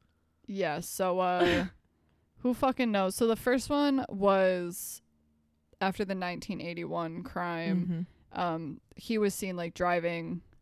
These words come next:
Speaker 1: in, like, the area.
Speaker 2: That one looks like B T K. <laughs>
Speaker 1: And then the second one was from nineteen eighty-four,
Speaker 2: Mm-hmm.
Speaker 1: and people, like, the couple had been in a bar earlier,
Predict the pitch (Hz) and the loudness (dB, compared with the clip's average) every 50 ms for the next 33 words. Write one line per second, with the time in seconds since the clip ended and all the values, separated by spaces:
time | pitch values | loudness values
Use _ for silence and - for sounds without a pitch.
0 | _ _ - 175 175 170 165 170 - - 170 - - 147 123 120 113 101 110 131 | _ _ -6 -6 -4 -4 -4 -6 -6 -6 -6 -4 -4 -4 -4 -4 -4 -4 -4 -4
1 | 175 190 - _ 180 160 180 - 190 185 185 190 196 - - 240 240 214 - 175 | -6 -8 -8 _ -12 -12 -10 -6 -4 -2 -2 -2 -4 -6 -8 -10 -10 -8 -8 -8
2 | 175 - - 262 - - 160 - - 220 - - _ _ 233 226 196 - - 202 | -10 -8 -10 -18 -14 -14 -12 -10 -10 -10 -10 -12 _ _ -2 -2 0 0 0 0
3 | 208 202 202 190 190 185 180 170 170 170 165 - - - - 180 190 185 180 175 | 0 0 0 0 0 0 0 0 -2 -4 -6 -8 -10 -12 0 2 4 4 4 4
4 | 175 - - 240 226 - 254 233 226 214 202 190 185 185 - 202 190 180 180 180 | 2 2 0 0 2 0 0 0 0 0 0 -2 -4 -6 -6 -6 -4 -4 -4 -4
5 | 185 196 170 - 170 165 - - - - 202 190 185 175 170 165 165 160 156 185 | -2 -4 -6 -6 -6 -8 -10 -10 -6 -2 0 0 2 0 0 -2 -2 -4 -6 -8
6 | - - - 262 208 190 185 180 - 202 196 190 185 180 175 170 160 160 165 - | -10 -12 -10 -6 -6 -4 -4 -4 -2 0 0 2 2 2 2 2 -2 -4 -6 -4
7 | - 233 220 - 220 220 208 190 175 - - 190 185 - - 185 - - 202 - | -4 -4 -2 0 0 2 2 2 0 0 0 -2 -2 -2 -2 -6 -2 -2 0 2
8 | 196 202 196 185 180 - 175 175 175 170 165 160 - 175 175 175 175 175 160 147 | 2 2 2 2 0 0 -2 -2 -2 -4 -6 -2 0 2 2 4 4 2 0 -2
9 | 151 170 170 165 151 156 - 95 101 - - - | -4 -4 -6 -6 -6 -6 -8 -8 -8 -8 -8 -10